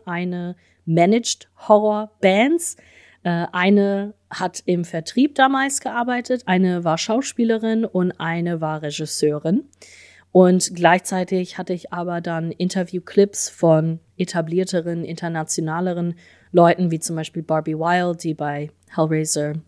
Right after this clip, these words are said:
zwei und drei mitgespielt hat, dann eben zu bestimmten Themen dann Clips immer wieder reingeschnitten. Und, und anschließend, äh, haben wir American Psycho, was ja von einer Frau auch Regie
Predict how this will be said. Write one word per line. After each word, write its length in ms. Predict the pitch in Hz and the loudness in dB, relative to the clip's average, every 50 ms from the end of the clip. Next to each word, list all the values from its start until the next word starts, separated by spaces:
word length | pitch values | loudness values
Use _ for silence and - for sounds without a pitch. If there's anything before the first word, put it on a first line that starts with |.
| _ - | _ -12
zwei 200 | - - 160 151 | -6 -4 -4 -2
und 160 | 160 - - | -4 -2 0
drei 120 | 214 214 | 2 4
mitgespielt 600 | 214 202 202 - 202 190 - - 196 190 185 - | 4 4 4 2 -2 -6 -6 -4 -6 -6 -4 -4
hat, 180 | 185 175 165 - _ - - - - - - _ _ - | -4 -4 -4 -6 _ -20 -20 -20 -20 -20 -20 _ _ 4
dann 320 | 175 170 160 170 160 - - | 6 6 6 6 4 0 0
eben 300 | 170 170 165 165 170 160 | 0 0 0 0 -4 -6
zu 140 | - - 165 | -8 -8 -10
bestimmten 540 | 160 156 - - - 156 156 - 175 165 156 | -8 -10 -4 -2 0 0 0 -2 -4 -8 -6
Themen 360 | - - 147 147 151 151 156 | -4 0 0 0 0 0 -2
dann 200 | 151 147 151 - | -4 -6 -6 -8
Clips 380 | - - 156 143 143 - - - | -2 0 0 0 2 0 -4 -2
immer 260 | - 156 151 147 143 | -2 -2 -2 -2 -2
wieder 180 | 151 143 143 | -2 -2 -2
reingeschnitten. 840 | 135 - 139 143 143 143 143 - - 143 143 - - 147 147 151 - - - - - - - - - - - _ _ | -4 -4 -6 -6 -6 -6 -6 -6 -4 -6 -6 -6 -6 -6 -8 -8 -8 -12 -20 -20 -20 -20 -20 -20 -20 -20 -20 _ _
Und, 640 | - 165 160 160 160 160 160 160 165 165 165 - - | 6 8 8 8 8 6 4 4 2 0 -2 -2 -2
und 260 | - 175 170 170 170 - | 0 0 2 2 0 2
anschließend, 840 | - 190 220 - - 226 220 214 - 226 220 214 220 214 - - - _ | 2 4 4 4 4 4 4 4 2 0 0 0 0 0 -2 -6 -8 _
äh, 340 | 185 180 180 180 180 180 170 | -4 -2 -2 -2 -4 -6 -6
haben 480 | 165 170 165 156 156 165 160 156 151 | -6 -4 -2 -2 0 0 -2 -4 -2
wir 420 | - 165 160 156 156 156 151 156 - - | 0 0 0 2 0 0 -2 -4 -4 -4
American 400 | 165 165 156 160 156 - 180 170 | -2 0 0 0 0 0 -2 0
Psycho, 540 | - - 156 156 - 170 147 143 147 151 160 | 2 2 2 2 4 4 4 4 2 0 -4
was 220 | 156 151 - - - | -8 -10 -8 -4 -4
ja 180 | 160 151 151 | -2 -2 -2
von 200 | 151 - 160 147 | -4 -6 -8 -6
einer 240 | 147 151 156 151 160 | -6 -6 -6 -6 -6
Frau 360 | - - - 165 160 165 160 | -6 0 4 6 6 6 6
auch 180 | - 185 175 - - _ _ _ - | 4 2 0 -4 -10 _ _ _ -2
Regie 440 | 165 156 151 160 170 170 170 170 | -2 -2 0 2 2 2 2 0